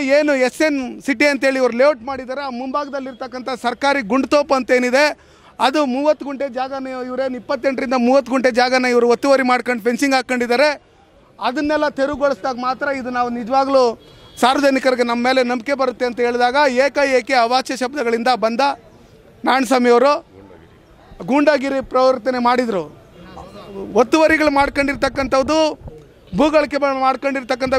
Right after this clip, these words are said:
ವಿಷಯದಲ್ಲಿ ನನ್ನ ಮೇಲೆ ಯಾವುದು ಕೇಸ್ ಆಗಿಲ್ಲ. ಎಸ್ ಎನ್ ನಾರಾಯಣಸ್ವಾಮಿ ಮೇಲೆ ಕೇಸ್ ಹಾಕಿರ್ತಕ್ಕಂಥದ್ದು ನೀವೆಲ್ಲ ಟಿ ವಿಗಳಲ್ಲೂ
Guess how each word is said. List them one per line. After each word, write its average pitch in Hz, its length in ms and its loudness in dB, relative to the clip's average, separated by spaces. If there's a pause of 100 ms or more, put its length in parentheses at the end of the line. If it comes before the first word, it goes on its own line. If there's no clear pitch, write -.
ವಿಷಯದಲ್ಲಿ 262 480 0
ನನ್ನ 254 200 0
ಮೇಲೆ 285 220 2
ಯಾವುದು 269 200 -4 (100)
ಕೇಸ್ 262 220 -6
ಆಗಿಲ್ಲ. 254 260 -4 (880)
ಎಸ್ - 200 0
ಎನ್ 285 120 2
ನಾರಾಯಣಸ್ವಾಮಿ 269 500 0
ಮೇಲೆ 262 220 0
ಕೇಸ್ 269 200 0
ಹಾಕಿರ್ತಕ್ಕಂಥದ್ದು 254 840 -4
ನೀವೆಲ್ಲ 254 400 0 (100)
ಟಿ 269 140 -4
ವಿಗಳಲ್ಲೂ 262 440 -2